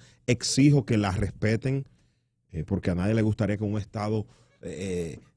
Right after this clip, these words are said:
como el que ella se encuentra, de-, delicado, embarazada,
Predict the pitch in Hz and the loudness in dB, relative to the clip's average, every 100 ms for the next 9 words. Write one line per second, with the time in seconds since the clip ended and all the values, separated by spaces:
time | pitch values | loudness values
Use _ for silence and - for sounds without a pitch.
0 | _ - 107 101 95 - 101 104 117 117 | _ -2 2 4 2 2 0 0 -2 -2
1 | 117 120 127 110 107 101 120 123 131 117 | -2 -2 0 4 4 4 2 2 0 0
2 | 113 127 131 113 110 - 117 131 151 | 2 4 4 4 0 0 2 2 -2